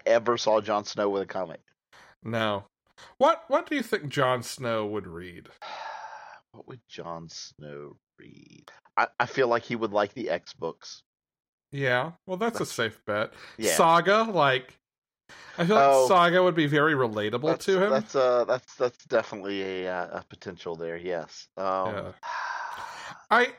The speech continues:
Speaker 2: I'm not sure Jon Snow would know what to do with sex criminals.
Speaker 1: N-, oh, no. No,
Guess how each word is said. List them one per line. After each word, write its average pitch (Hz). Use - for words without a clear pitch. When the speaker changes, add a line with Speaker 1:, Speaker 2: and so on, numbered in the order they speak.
Speaker 2:
I'm 254
not 240
sure 208
Jon 170
Snow 160
would 139
know 131
what 123
to -
do 123
with 110
sex -
criminals. 87
Speaker 1:
N-, 95
oh, 87
no. 76
No, 50